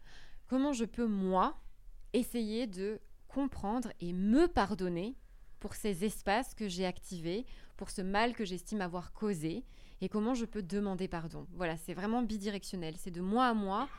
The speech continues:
et de moi à toi, et, et comment ça peut être permis dans le lien. Mais une fois de plus, c'est un travail des fois qui prend, euh, des jours, des semaines, euh, des années en fonction de chacun, quoi.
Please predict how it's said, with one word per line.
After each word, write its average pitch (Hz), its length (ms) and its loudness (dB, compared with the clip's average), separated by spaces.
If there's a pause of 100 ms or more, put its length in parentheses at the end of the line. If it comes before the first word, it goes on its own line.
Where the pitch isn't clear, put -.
(220)
et 196 80 -2
de 202 80 0
moi 202 240 4
à 202 80 4
toi, 165 380 -4 (560)
et, - 160 -4
et - 40 -2
comment 226 220 2
ça 247 160 2
peut 208 100 0
être 196 120 -2
permis 214 280 0
dans 196 120 -2
le 180 100 0
lien. 160 240 -4 (140)
Mais 190 120 0
une 190 80 2
fois 196 140 -2
de 185 60 -6
plus, 254 200 -4
c'est - 280 -4 (180)
un 190 100 -6
travail 190 320 -2
des 170 100 -4
fois 208 140 -4
qui - 140 -10
prend, 190 360 -4
euh, - 80 -6 (920)
des 196 100 2
jours, 202 340 -2
des 175 140 -4
semaines, 180 400 -2
euh, 160 260 -4
des 170 220 0
années 185 180 2
en 180 80 -4
fonction 170 280 -8
de 170 60 -8
chacun, 139 300 -8
quoi. - 140 -10